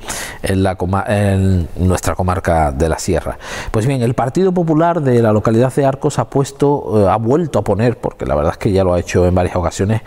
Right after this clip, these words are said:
el foco y la lupa en esta barriada, porque dice que, además de ser la barriada donde se pagan los impuestos más caros,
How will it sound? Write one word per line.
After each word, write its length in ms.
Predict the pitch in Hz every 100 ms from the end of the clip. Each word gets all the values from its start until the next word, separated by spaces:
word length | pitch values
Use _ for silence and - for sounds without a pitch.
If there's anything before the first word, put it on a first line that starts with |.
| - - -
el 200 | - 92
foco 340 | - 123 127 131
y 40 |
la 100 | 120
lupa 440 | 117 131 135 139 -
en 240 | 104 101
esta 320 | 113 - 107 101
barriada, 400 | 98 117 131 131
porque 320 | 123 113 107
dice 420 | 127 - 147 - - - - - - - -
que, 380 | 107 101 101 98
además 360 | 98 95 117 147
de 100 | 131
ser 160 | 147
la 100 | 131
barriada 320 | 123 117 143
donde 280 | 120 101 98
se 120 | -
pagan 260 | 110 127 123
los 120 | 110
impuestos 440 | 107 117 107 - 104
más 220 | 107 -
caros, 500 | - 120 135 156